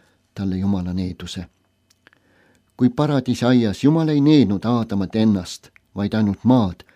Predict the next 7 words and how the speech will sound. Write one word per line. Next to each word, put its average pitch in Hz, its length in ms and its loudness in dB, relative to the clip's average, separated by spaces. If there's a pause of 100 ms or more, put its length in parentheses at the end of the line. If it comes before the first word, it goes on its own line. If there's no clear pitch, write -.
(260)
kus - 180 -8
ta 95 120 -8
pidi 98 240 -6
elama, 95 340 -4 (800)
siis - 260 -14
Kaini 151 380 4
süü 139 420 6